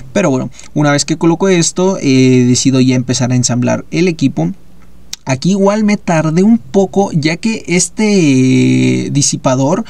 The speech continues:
que tiene no es muy bueno, y aparte de que no es muy bueno,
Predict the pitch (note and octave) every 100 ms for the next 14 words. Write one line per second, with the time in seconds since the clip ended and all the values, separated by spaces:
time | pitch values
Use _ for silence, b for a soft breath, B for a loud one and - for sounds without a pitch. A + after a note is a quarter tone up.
0 | B B B - F#3+ E3 D#3+ F#3+ G#3 E3
1 | D3+ D#3+ G3+ G#3+ F3+ F3 G#3+ C4 F3+ G3+
2 | G#3 A3 A3 A#3+ A3+ F3+ F#3 G#3 G3 D3
3 | D3+ E3 F#3 G#3 A3 E3+ D#3+ D#3+ E3